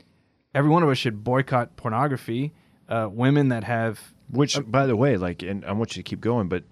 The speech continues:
Speaker 2: the, one of my things is, uh, w-, why didn't they in the commercial highlight pornography?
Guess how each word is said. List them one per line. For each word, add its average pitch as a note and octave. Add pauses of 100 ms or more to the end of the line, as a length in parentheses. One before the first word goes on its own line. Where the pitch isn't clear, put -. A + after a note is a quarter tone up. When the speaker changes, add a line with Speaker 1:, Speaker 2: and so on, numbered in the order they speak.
Speaker 2:
the, G#2+
one G2+
of G#2
my F2+
things D#3
is, E2+ (520)
uh, - (140)
w-, - (260)
why B2+
didn't E3
they F#2+
in F2+
the E2+
commercial - (360)
highlight F#2
pornography? -